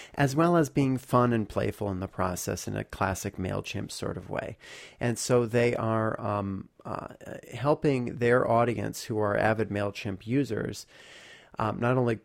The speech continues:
grow into their product under Grow, but under Give, they're giving them exactly the words and phrases to use to talk about MailChimp in the future.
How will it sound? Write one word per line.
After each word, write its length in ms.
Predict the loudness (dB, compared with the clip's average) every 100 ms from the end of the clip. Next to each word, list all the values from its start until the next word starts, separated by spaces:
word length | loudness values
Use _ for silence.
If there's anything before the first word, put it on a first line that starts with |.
| _
grow 320 | 2 4 6
into 140 | 4
their 140 | 0 0
product 400 | 2 0 0 -4
under 160 | -6
Grow, 280 | -2 2 4
but 140 | 4 0
under 220 | 0 -2
Give, 580 | 0 4 4 4 0 -2
they're 100 | 0
giving 300 | 0 0 0
them 180 | 0
exactly 480 | -2 0 2 2 0
the 80 | -2
words 360 | -2 -2 -4 -6
and 100 | -4
phrases 400 | 0 0 -2 -8
to 160 | -6
use 220 | -4 -4
to 100 | -6
talk 340 | -12 -4 -4 -2
about 320 | -4 -4 -4
MailChimp 540 | -6 -6 -6 -8 -6
in 100 | -8
the 80 | -10
future. 540 | -10 -10 -10 -10 -14